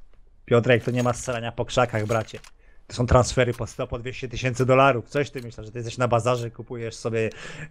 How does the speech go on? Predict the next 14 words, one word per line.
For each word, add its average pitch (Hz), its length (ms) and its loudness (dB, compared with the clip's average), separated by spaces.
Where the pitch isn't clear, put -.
warzywa? 131 720 4
Warzywa 127 440 4
na 120 120 6
obiad? 135 360 0
Tu 123 160 0
jest, 135 320 2
tu 135 140 2
są, 160 360 2
tu 156 140 2
jest 190 220 2
o 185 80 0
prawdziwy 180 480 4
hajs. 202 500 2
Gra. 151 320 -8